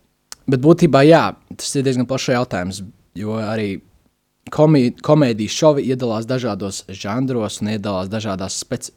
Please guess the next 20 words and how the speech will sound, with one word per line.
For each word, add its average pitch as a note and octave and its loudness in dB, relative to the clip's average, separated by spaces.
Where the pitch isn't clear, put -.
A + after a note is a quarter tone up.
specifikācijās. - -14
Pareizi D#2 -12
to - -12
pasaku. - -6
Jā, G2 -4
būtībā, A2+ -4
kā A#2+ 0
es D3+ 2
to B2+ 0
saprotu, A#2+ -2
ir, G2 -4
ā, F2 -2
teiksim G2+ -4
tā, G2 0
tādi A#2 -2
nenormāli, D#3 6
es A#2 -4
gribētu G2 -6
teikt, F#2+ -10
jo F#2+ -6